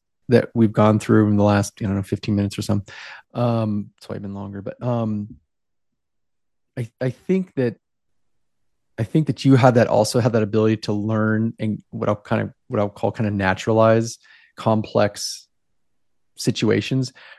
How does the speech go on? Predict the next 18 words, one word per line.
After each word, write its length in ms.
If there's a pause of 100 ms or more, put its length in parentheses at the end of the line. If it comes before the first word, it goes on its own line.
(140)
quickly, 600
because 260
the 100
question 320
that 140
you're 140
asking 600 (380)
means 220
that 200
you're, 200
you're 200
distilling 640
down 420
really 220
fast 560
what 240
it, 120
this, 180